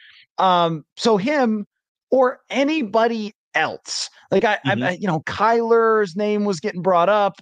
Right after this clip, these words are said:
Speaker 1: but it seems like Arizona's gonna stick with him. That's probably the right move. And I'm trying to think, like, could there be anybody else that would shock us? Like, "Oh, wow, they traded or released their quarterback."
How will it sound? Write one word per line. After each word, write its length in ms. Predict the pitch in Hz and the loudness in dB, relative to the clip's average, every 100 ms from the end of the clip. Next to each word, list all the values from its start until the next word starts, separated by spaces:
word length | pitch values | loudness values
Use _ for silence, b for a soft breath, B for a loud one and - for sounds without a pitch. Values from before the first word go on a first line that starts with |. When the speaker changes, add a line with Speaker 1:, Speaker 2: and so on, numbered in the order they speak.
| _ | _
Speaker 1:
but 240 | 165 160 - | 0 0 -4
it 120 | 165 | -8
seems 260 | 190 185 | -4 -2
like 240 | 170 160 151 | 0 0 -2
Arizona's 480 | 156 160 147 156 147 | 0 0 0 -2 -4
gonna 220 | 120 135 | -4 -4
stick 220 | 127 - - | -4 -6 -2
with 140 | 143 | -2
him. 180 | 147 170 | 0 -2
That's 200 | 147 123 | -4 -8
probably 480 | - 160 151 143 147 | -4 -2 -2 -4 -4
the 100 | 131 | -2
right 240 | 135 127 | -2 -2
move. 340 | 135 180 208 185 190 B B _ | -2 0 0 -2 -10 B B _
And 100 | 156 | -2
I'm 100 | 160 | 0
trying 280 | 156 190 175 | 0 -2 -2
to 40 | 156 | -2
think, 220 | 180 160 | -4 -2
like, 140 | 147 | -4
could 100 | 156 | -2
there 120 | 151 | -2
be 180 | 139 143 | 0 -2
anybody 440 | 156 170 156 139 147 | 0 0 -2 -2 0
else 360 | 160 143 - - | 0 -2 -8 -2
that 260 | 143 123 - _ - | 0 0 -4 _ -2
would 180 | 147 135 | -2 -2
shock 460 | - 175 175 - | -2 0 0 0
us? 160 | 139 - | -6 -6
Like, 120 | 117 | -2
"Oh, 200 | 196 220 | 2 2
wow, 320 | 135 196 170 | 0 -4 -4
they 120 | 143 | -4
traded 480 | 139 - 180 175 170 | -4 -2 0 2 2
or 180 | 151 123 | 0 -4
released 400 | 117 135 170 - | -6 -4 -4 0
their 120 | 156 | -2
quarterback." 600 | - 165 165 160 156 151 | 0 0 2 0 0 -2